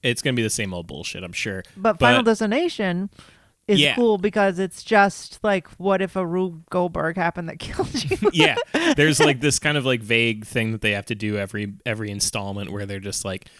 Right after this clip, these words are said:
Speaker 1: "You cheated death and death doesn't like to be cheated, so now he's gonna," you know, I, I love that there's, I, as far as I know, at least, I'm pretty sure I've seen all of these. Um, there's never an explanation for why the main person has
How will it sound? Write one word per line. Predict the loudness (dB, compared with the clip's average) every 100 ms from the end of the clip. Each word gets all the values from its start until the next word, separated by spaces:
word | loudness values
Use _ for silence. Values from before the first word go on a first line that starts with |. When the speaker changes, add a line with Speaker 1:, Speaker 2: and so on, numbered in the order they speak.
| -20 -4
Speaker 1:
"You | -2
cheated | 0 0 0 0
death | 2 2 2 -2
and | -6
death | -6 -4
doesn't | -4 -2
like | -4 -6
to | -6
be | -6
cheated, | -2 -2 -2 -4
so | -6
now | -8 -6
he's | -6 -6
gonna," | -6 -6 -8 -12 _ _
you | -10
know, | -2
I, | 0 2
I | 0
love | 2 0 -2
that | -4 -2
there's, | 0 0 0
I, | 0 0 2
as | 0
far | 2
as | 2
I | 2
know, | 0 0 -2
at | -4
least, | -6 -6
I'm | -6 -2
pretty | -2 -2
sure | -2
I've | -2
seen | -2 -2
all | -4 -6
of | -8
these. | -10 -12 -4 -4 -4 -6
Um, | -8 -8 -10 -14 -20 _ _ _ _ _
there's | -2 -2 -2
never | -4 -2
an | -2
explanation | -2 -2 -4 -4 -6
for | -6
why | -8 -8 -12 -10 -12 -12 -12
the | -10
main | -10 -10 -12 -10
person | -10 -8 -8 -8 -8
has | -8 -6 -6 -4 -2 -2